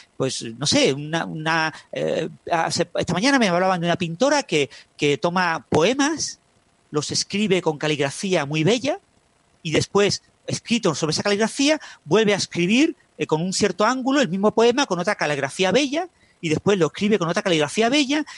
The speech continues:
y al final tú cuando lo ves, te da una sensación súper extraña, porque no eres capaz de leer el poema, porque está escrito varias veces con diferentes ángulos, con diferentes caligrafías, pero intuyes, sientes,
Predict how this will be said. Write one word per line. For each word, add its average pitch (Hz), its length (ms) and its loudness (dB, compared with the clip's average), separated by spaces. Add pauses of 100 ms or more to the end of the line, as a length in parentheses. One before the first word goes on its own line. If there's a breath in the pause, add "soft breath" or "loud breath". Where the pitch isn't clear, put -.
(120)
y 170 80 -2
al 165 60 0
final 220 280 -2
tú 269 100 -2
cuando 165 220 0
lo 156 100 4
ves, 294 340 0 (320)
te 160 80 0
da 196 80 4
una 269 100 -4
sensación 262 460 -8
súper 214 220 -2
extraña, 196 520 -4 (320 soft breath)
porque 170 380 -2
no 196 300 2
eres 277 220 2
capaz 226 360 0
de 190 160 4
leer 175 200 2
el 220 120 2
poema, 170 420 -2 (880)
porque - 140 -6
está 208 220 0
escrito 240 400 0
varias 208 200 4
veces 214 260 2
con 156 120 -2
diferentes 185 400 -2
ángulos, 202 420 0 (220 loud breath)
con 151 140 0
diferentes 190 340 0
caligrafías, 240 640 0 (260 loud breath)
pero 165 260 4 (1300)
intuyes, 175 760 -4 (200)
sientes, 220 800 -2